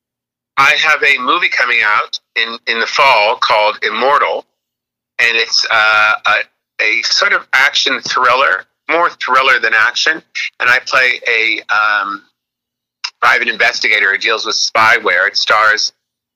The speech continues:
uh, uh, let's see, Sam, uh, Levine from Freaks and Geeks is playing a very different role. Tony Todd from the Candyland, even more different role for him. Robin Bartlett from Mad About You plays his wife. She's terrific.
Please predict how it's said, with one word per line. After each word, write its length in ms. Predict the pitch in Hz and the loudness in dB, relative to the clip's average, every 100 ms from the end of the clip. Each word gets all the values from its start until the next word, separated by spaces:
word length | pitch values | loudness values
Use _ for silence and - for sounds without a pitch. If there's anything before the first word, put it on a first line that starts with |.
| - | -8
uh, 40 | 117 - - - - _ - | -4 -2 -2 -6 -16 _ -6
uh, 520 | - - - 92 95 - _ _ - - - - | -2 0 0 -2 -6 -12 _ _ -6 -4 -2 -2
let's 140 | - | -2
see, 80 | 104 | -2
Sam, 600 | - 139 135 131 127 123 _ - | 0 2 4 2 2 -4 _ -2
uh, 140 | 113 | 0
Levine 640 | 113 113 120 127 131 143 147 | 0 -2 0 0 0 -2 -2
from 220 | - 117 - | -4 -4 -4
Freaks 320 | - 131 - | -2 -2 -2
and 160 | 120 110 | -4 0
Geeks 460 | 127 143 160 - | 2 2 0 -2
is 100 | 110 | -4
playing 260 | - 113 107 | 0 0 0
a 60 | 104 | -2
very 460 | 101 120 127 117 | -2 0 2 0
different 340 | 107 98 - 98 | -2 -4 -4 -2
role. 400 | 98 101 123 - - - _ | 0 0 0 -4 -10 -10 _
Tony 340 | - 135 135 127 | -2 0 0 0
Todd 580 | - 113 113 113 131 - _ _ _ | 0 2 4 4 2 -4 _ _ _
from 120 | 104 | -8
the 80 | 104 | -4
Candyland, 800 | - 110 120 123 120 123 123 123 - - | -2 0 0 0 0 2 0 -4 -10 -6
even 320 | 127 113 107 | -4 -2 -2
more 280 | 107 117 127 | 0 2 2
different 340 | 117 98 101 | 0 -2 -2
role 180 | 98 92 - | -2 -2 -2
for 100 | 98 | -2
him. 280 | 98 95 101 | -2 -2 0
Robin 380 | 117 123 117 | 2 2 0
Bartlett 440 | 107 107 117 113 120 | 0 0 0 -2 -4
from 200 | - 107 | -4 0
Mad 220 | 107 113 | 0 2
About 280 | 117 113 123 | 2 2 0
You 140 | 120 | -4
plays 280 | - 104 98 | -4 -6 -4
his 160 | 104 - | -8 0
wife. 260 | 113 113 | 2 2
She's 360 | - 131 120 - | 2 0 0 -2
terrific. 640 | - 101 101 - 117 - | -2 0 0 0 -4 -4